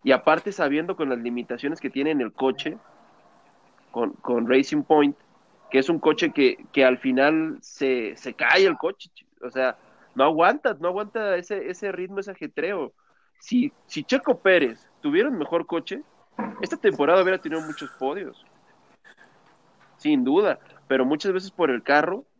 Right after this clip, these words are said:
lo llevaba al límite y acá tuvo que aguantar casi más de veinte vueltas en primer lugar con ese coche.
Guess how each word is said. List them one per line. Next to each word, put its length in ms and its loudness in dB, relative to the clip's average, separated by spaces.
lo 100 -2
llevaba 340 4
al 120 0
límite 480 -8
y 480 -2
acá 240 -2
tuvo 260 -4
que 80 2
aguantar 440 0
casi 340 -6
más 220 -2
de 80 -4
veinte 240 -6
vueltas 420 -4
en 100 -12
primer 320 -6
lugar 240 -4
con 160 -4
ese 160 -6
coche. 380 -6